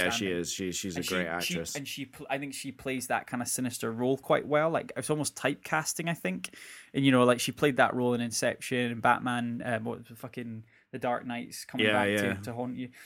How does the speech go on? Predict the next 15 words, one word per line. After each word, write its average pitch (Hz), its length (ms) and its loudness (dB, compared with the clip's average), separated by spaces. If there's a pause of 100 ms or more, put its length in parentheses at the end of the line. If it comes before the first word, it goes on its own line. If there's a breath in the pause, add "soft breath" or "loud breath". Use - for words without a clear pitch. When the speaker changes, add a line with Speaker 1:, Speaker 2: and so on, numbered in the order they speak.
(160 loud breath)
Speaker 2:
And 143 180 -2
so, 170 300 0
Speaker 1:
<laughs> - 0 -
Yeah. 170 280 6
Speaker 2:
um, 185 140 -6 (380 loud breath)
but 180 140 -2
like, 185 340 0 (260)
I, 147 180 0
I, 190 460 -2 (120)
I 160 80 -4
thought 180 340 -6
that 107 160 -6
that, 104 200 -6
yeah. - 240 -4
Anyway, 123 220 0